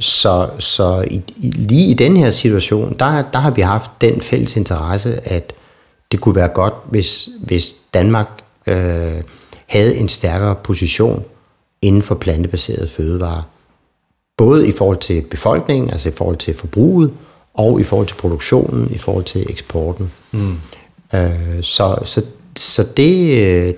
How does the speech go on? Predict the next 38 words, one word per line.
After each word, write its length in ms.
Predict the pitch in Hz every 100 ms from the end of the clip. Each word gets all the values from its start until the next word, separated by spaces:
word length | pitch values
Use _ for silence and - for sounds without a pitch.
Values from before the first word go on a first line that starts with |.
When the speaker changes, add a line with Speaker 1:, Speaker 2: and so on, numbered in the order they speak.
| -
Speaker 1:
det 100 | 139
har, 80 |
det 200 | 135 135
har 80 | 131
vi 120 | 131
været 180 | 107 98
sammen 340 | - - 120 110
om, 180 | 107
og, 200 | - 95 -
og 160 | 95
det, 180 | 131 139
vi 60 | 123
så 120 | 120
har 120 | 110
gjort, 460 | 90 117 151 151 -
det 140 | 123
er, 180 | 117 117
at 340 | 113 - 90
vi 200 | 90 85 -
har 100 | 92
lavet 240 | 85 135
papiret, 440 | 143 131 131 123 113
og 140 | -
vi 80 | 95
har 80 | 95
holdt 320 | 98 110 - - - _
møder 280 | 92 98 127
med 280 | 120 87 78
Gud 160 | 110 123
og 60 |
hver 180 | 104 107
mand, 260 | 98 95 - - _ _ _ _ -
øh, 280 | 92 87 87
hvor 160 | 92
vi 100 | 92
har 80 | 87
præsenteret 600 | - 87 87 - 147 143
det. 140 | 135